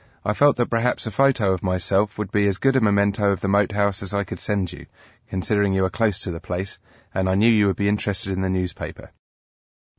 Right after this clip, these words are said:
I'm sorry you do not like the present staff at the old place.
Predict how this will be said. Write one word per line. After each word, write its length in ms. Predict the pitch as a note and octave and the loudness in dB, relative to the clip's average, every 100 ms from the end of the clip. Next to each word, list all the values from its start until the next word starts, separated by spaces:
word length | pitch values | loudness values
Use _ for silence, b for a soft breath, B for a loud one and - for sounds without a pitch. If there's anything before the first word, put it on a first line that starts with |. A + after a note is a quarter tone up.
| _ | _
I'm 200 | A2+ B2+ | 0 2
sorry 320 | B2+ F3+ C3 | 2 2 4
you 80 | G2 | 2
do 160 | G2+ F#2+ | 2 0
not 160 | F#2 | 2
like 160 | F#2 F#2 | 0 -2
the 80 | - | -2
present 340 | G#2 G2 F#2+ | -4 -2 -4
staff 320 | - F#2+ F2+ | -2 -2 -2
at 60 | - | -4
the 100 | F#2 | -4
old 180 | F2+ F2 | -2 -2
place. 380 | G2 A2 - | -2 -2 -2